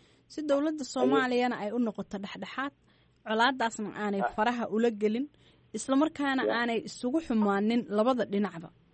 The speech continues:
Speaker 1: Maxaa xalka u aragtaa?
Speaker 2: Waxaan kuu sheegay, yacni, maslaxaddu waxay ku jirtaa in marka u horeysa, muxuu ahaa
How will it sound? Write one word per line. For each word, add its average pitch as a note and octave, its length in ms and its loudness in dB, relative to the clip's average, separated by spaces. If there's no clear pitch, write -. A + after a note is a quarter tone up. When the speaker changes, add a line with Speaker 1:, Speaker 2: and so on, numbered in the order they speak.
Speaker 1:
Maxaa G#3 280 0
xalka G#3+ 320 -2
u F#3+ 60 0
aragtaa? - 420 -8
Speaker 2:
Waxaan F#3 240 0
kuu G3+ 140 -4
sheegay, D#3+ 360 0
yacni, D#3 220 -2
maslaxaddu D#3+ 460 -2
waxay E3 180 0
ku G3 120 -6
jirtaa E3 340 -2
in F3 160 0
marka E3+ 260 -2
u F#3+ 160 0
horeysa, D3 440 -2
muxuu C#3+ 220 -2
ahaa A#2+ 300 -2